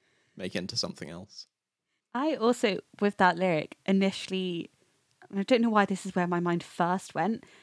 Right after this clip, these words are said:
Speaker 2: but with the lyric, "Good neighbours make good fences," I thought of, like, the use of fence to mean, like, a criminal. Um, and I was like, "What?" And then I, like, listened again, and I was like, "No, I don't, <laughs> I don't think that's what she's referring to. I think she means, like,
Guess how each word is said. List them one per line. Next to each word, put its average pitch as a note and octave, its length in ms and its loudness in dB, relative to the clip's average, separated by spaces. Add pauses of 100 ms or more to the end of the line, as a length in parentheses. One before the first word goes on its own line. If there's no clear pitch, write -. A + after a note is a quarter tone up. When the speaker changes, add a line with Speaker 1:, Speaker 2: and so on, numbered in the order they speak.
(140)
Speaker 2:
but F#3+ 120 -2
with G3 80 -4
the A3 80 0
lyric, A#3+ 240 0
"Good G#3 120 -2
neighbours G3+ 320 -2
make F#3+ 220 -2
good F#3 160 -2
fences," F3 720 -2
I F3 180 -2
thought - 320 -4
of, - 140 -14
like, E3 300 -8
the F#3+ 60 -8
use F3 220 -8
of E3+ 80 -6
fence - 640 -4 (380)
to F#3+ 140 -8
mean, F3+ 280 -2
like, - 220 -12
a F3 40 -12
criminal. A3 560 -2 (760)
Um, F#3 440 0 (280)
and G#3+ 100 -4
I A3 40 -2
was A3 120 -4
like, F#3 160 -6
"What?" B3 340 -4 (380)
And G#3+ 160 2
then B3+ 100 4
I, B3 360 4 (300)
like, G#3 140 -2
listened G#3 280 -2
again, G3 120 0
and F3+ 80 0
I F3 40 -2
was E3+ 80 -6
like, E3+ 100 -4
"No, F3+ 180 0
I E3 60 0
don't, - 280 -6 (120)
<laughs> - 120 -10
I - 80 -6
don't A#3+ 240 -2
think B3+ 240 2
that's - 280 -2
what B3 260 2
she's C#4+ 220 0
referring G#3+ 460 -4
to. F3+ 140 -10
I E3 60 -10
think F#3 200 -14
she A3+ 100 -12
means, G3 200 -8
like, D#3 140 -4